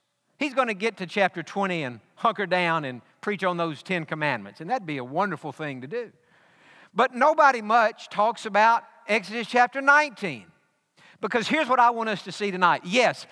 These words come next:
it was in Exodus chapter twenty that God gave Moses the Ten Commandments that would govern the lives of the Jewish people and even our lives today in many ways. But it was in Exodus chapter nineteen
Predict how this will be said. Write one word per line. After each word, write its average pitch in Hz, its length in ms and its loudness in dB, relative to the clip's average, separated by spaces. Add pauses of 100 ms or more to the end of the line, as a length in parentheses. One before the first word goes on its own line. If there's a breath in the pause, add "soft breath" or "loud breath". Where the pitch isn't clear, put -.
(220 loud breath)
it 240 180 0
was 233 220 -4
in 214 280 -2
Exodus 269 640 0
chapter 208 540 0
twenty 214 680 -2 (680)
that 180 200 -2
God 233 360 6
gave 254 220 2
Moses 208 500 0
the 196 80 -6
Ten 214 240 -2
Commandments 170 760 -2 (1500)
that 180 160 4
would 165 220 -6
govern 240 320 2
the 233 80 -2
lives 185 400 6
of 165 80 -6
the 156 80 -6
Jewish 180 360 -6
people 175 400 -8
and 175 160 -4
even 175 220 0
our 196 220 6
lives 147 380 2
today 147 420 -6
in 123 100 -14
many 151 160 -12
ways. - 320 -20 (1400 soft breath)
But 226 160 2
it 247 100 2
was 226 160 -4
in 220 100 -2
Exodus 214 480 -2
chapter 196 400 0
nineteen 175 1160 0